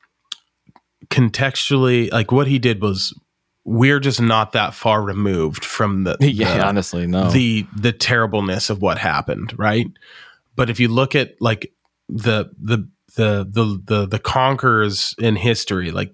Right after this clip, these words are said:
Speaker 1: he's pretty much par
Speaker 2: Mm-hmm.
Speaker 1: for the course. Like, people
Speaker 2: Oh, yeah.
Speaker 1: slaughter people. All
Speaker 2: Right.
Speaker 1: right. They, that's just what people do,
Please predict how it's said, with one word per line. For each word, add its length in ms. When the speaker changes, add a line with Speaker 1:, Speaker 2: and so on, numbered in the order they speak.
Speaker 1:
he's 180
pretty 180
much 200
par 200
Speaker 2:
Mm-hmm. 80
Speaker 1:
for 80
the 80
course. 280
Like, 160
people 420
Speaker 2:
Oh, 100
yeah. 400
Speaker 1:
slaughter 720
people. 580
All 100
Speaker 2:
Right. 80
Speaker 1:
right. 360
They, 160
that's 260
just 180
what 240
people 260
do, 340